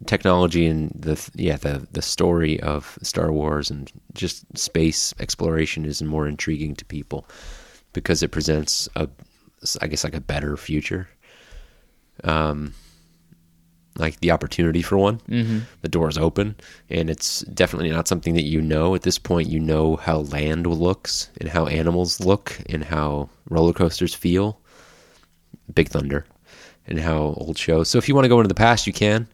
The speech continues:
Speaker 1: If you wanna go into the future, you have more options now, um,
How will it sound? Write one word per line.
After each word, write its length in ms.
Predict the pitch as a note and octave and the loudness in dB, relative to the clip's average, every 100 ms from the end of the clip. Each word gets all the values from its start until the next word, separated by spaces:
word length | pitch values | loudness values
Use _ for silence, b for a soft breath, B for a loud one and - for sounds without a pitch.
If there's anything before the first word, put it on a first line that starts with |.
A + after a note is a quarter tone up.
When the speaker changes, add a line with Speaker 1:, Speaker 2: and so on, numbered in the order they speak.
| - | -8
Speaker 1:
If 140 | E2+ | 0
you 100 | F#2 | 4
wanna 160 | F2+ F2+ | 6 6
go 120 | F2+ | 4
into 120 | F2 | 4
the 60 | E2 | 2
future, 420 | - F#2+ - E2+ | 2 2 4 2
you 140 | D#2+ | 2
have 100 | D#2+ | 2
more 200 | D#2 D#2+ | 2 2
options 380 | D#2 D2 - D2 | 2 0 -2 -6
now, 280 | D2 C#2+ D2 _ B B B B - | -4 -6 -8 _ B B B B -8
um, 360 | D#2 C#2+ C#2 | -4 -4 -6